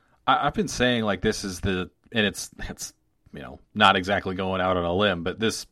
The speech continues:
even preseason, this is clearly the best, at least receiver duo when you talk about, and the talk usually is about McDill-, McMillan and Odunze, but,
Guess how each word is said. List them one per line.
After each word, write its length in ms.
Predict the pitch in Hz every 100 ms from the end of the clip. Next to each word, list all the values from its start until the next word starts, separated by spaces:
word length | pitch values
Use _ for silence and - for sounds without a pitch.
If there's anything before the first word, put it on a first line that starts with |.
| -
even 240 | 160 131
preseason, 640 | 101 135 110 107 85 85 80 _ _ _ _
this 80 |
is 100 | 110
clearly 840 | - - 175 202 175 107 98 87 92 _ _ _ _ _
the 120 | 110
best, 420 | 95 113 110 -
at 120 | 117 110
least 300 | 117 127 113
receiver 460 | 107 - 110 95
duo 720 | 85 - 113 95 80 73 82 - _ _
when 180 | - 101
you 120 | 95
talk 280 | 92 110 104
about, 460 | 98 92 82 82 - _ _
and 160 | 110 98
the 240 | 90 87 90
talk 280 | 98 85
usually 400 | 101 92 85 90
is 120 | 95 82
about 360 | 80 98 82
McDill-, 360 | 85 - 104 87
McMillan 440 | 98 104 98 87
and 100 | 80
Odunze, 640 | 78 92 139 101 76 76 - _ _ _ _ _ _ _
but, 380 | 107 120 117 -